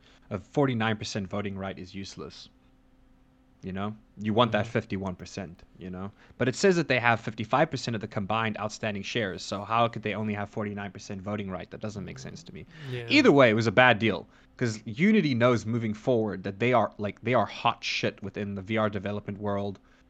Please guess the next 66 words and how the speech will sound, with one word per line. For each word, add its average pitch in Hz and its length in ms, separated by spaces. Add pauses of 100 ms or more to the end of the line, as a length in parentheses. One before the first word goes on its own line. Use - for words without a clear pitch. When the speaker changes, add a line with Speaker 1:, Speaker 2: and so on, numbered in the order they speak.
(120)
Speaker 1:
Like, 104 280
mobile 127 380
gaming 113 300
is 101 80
only 107 120
getting 110 220
bigger. 101 380
Even 107 180
if 113 140
you 110 60
don't 107 140
partake 107 380
in 95 80
it, 95 100
it's 95 120
only 107 160
getting 113 180
Speaker 2:
Yeah. 107 60
Speaker 1:
bigger. 101 360
You 98 120
know 98 40
what 98 60
I 98 40
mean? 101 220 (320)
I 117 80
think 135 200
it - 80
was 110 140
Take-Two 139 440
Interactive 107 560
said 101 240
that, 95 160
like, 95 300 (600)
the 104 120
bulk 120 360
of 113 140
their 107 420
money 107 540
that 92 100
they're 101 120
gonna 101 160
make 107 220
in 104 60
the 98 80
next 101 200
few 101 140
years, 98 220
they 95 100
know 98 140
is 98 80
gonna 98 160
be, 101 140
like, 92 340
I - 40
think 107 120
seventy 101 400
to - 100
eighty 98 140
percent 101 260
of 101 60
it's 95 100
gonna 98 140
be 90 80
all 95 100
mo-, 95 220
mobile. 101 540